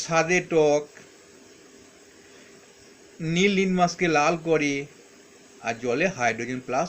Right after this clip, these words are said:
উৎপন্ন করে। তাহলে এই যে হলুদ রঙের জায়গাটা লেখা আছে, সেই জায়গাটা কথা বললাম। তাহলে এইটা হচ্ছে অ্যাসিডের ধর্মটা মনে পড়ে যাবে, আর অ্যাসিড কাকে বলে ওই সংজ্ঞাটা দিলে হয়ে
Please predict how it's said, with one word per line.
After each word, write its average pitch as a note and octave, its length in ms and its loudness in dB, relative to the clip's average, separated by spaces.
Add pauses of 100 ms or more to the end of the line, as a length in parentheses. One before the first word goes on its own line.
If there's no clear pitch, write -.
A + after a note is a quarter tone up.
(100)
উৎপন্ন G2 320 -12 (140)
করে। G#2 160 -16 (840)
তাহলে - 180 -4 (220)
এই G#3 160 2
যে B3+ 80 -2 (460)
হলুদ G3+ 280 0
রঙের D#3+ 240 -2
জায়গাটা C3+ 320 0
লেখা A2+ 240 -2
আছে, A2+ 180 -10 (160)
সেই G2+ 240 -6
জায়গাটা F2+ 400 -10
কথা F#2+ 160 -10 (120)
বললাম। F#2+ 260 -16 (140)
তাহলে E3 180 -10 (140)
এইটা F#3 220 0
হচ্ছে A#3 220 -2
অ্যাসিডের G#3 460 2
ধর্মটা F#3+ 380 2 (120)
মনে G#3+ 140 0 (100)
পড়ে A#3 220 -2
যাবে, C4 180 -2 (600)
আর A2 100 -4 (300)
অ্যাসিড C#3 340 -4
কাকে C3+ 300 -2
বলে G3+ 120 -4 (100)
ওই F3 160 -8
সংজ্ঞাটা G#2+ 460 -6
দিলে D3+ 240 -8
হয়ে F#2+ 160 -6